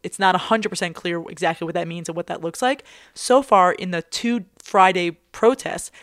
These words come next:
there have been more than thirty Palestinians killed and hundreds have been wounded,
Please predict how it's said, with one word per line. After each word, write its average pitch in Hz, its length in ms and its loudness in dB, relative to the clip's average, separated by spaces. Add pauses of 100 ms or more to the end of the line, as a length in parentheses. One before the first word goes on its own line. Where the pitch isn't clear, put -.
(120)
there 196 100 0
have 185 60 0
been 180 100 -6
more 196 180 2
than 196 140 -6
thirty 208 280 2
Palestinians 180 640 -6
killed 240 420 0
and 175 100 -10
hundreds 196 520 -4
have 175 120 -6
been 175 140 -6
wounded, 165 420 -6